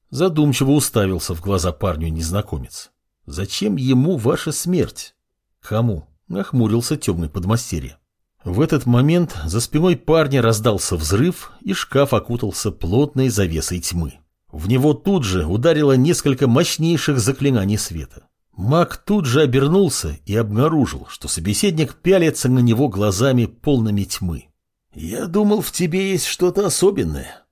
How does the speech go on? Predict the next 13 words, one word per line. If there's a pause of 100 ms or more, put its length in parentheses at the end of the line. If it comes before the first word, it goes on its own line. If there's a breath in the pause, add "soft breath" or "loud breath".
(160)
прохрипел
Темная
Кисть
и
мгновенно
выдал
удар
темной
рукой,
выскочившей (120)
из-за
его
спины.